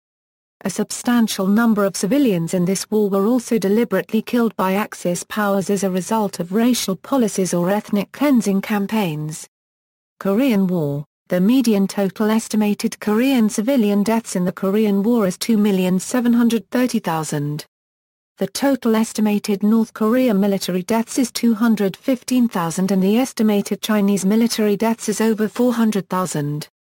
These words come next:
In addition to this, the Republic of Korea military deaths is around one hundred thirty-eight thousand dead and the military deaths for the United Nations side is around forty thousand. The estimated Korean War military dead is around seven hundred ninety-three thousand deaths.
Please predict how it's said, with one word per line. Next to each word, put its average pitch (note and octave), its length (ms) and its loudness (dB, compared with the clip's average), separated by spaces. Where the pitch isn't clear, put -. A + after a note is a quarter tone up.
In F#3+ 120 0
addition G#3 420 0
to G3+ 100 -2
this, G3+ 160 0
the F#3+ 140 -4
Republic G3 640 -4
of F3 120 -10
Korea G3+ 400 2
military G#3+ 540 2
deaths A3+ 320 -2
is G#3 120 -2
around G#3 340 0
one G#3+ 180 0
hundred G#3+ 380 0
thirty-eight B3 560 0
thousand G3+ 480 0
dead G#3 260 -2
and F#3 180 0
the G3 60 2
military G3+ 480 0
deaths A3+ 320 -2
for A3 100 -4
the G3 120 0
United A3 600 2
Nations G#3 600 2
side A3 340 -2
is F#3+ 140 0
around G#3+ 360 2
forty A3 320 -2
thousand. D3+ 680 -4
The G3 140 2
estimated G#3 720 0
Korean G3+ 460 0
War A#3 220 2
military G#3+ 500 2
dead G#3 240 -2
is F#3 140 -2
around F#3+ 280 0
seven A3 320 -2
hundred A3 380 2
ninety-three A3 600 0
thousand G#3 440 0
deaths. E3 580 -4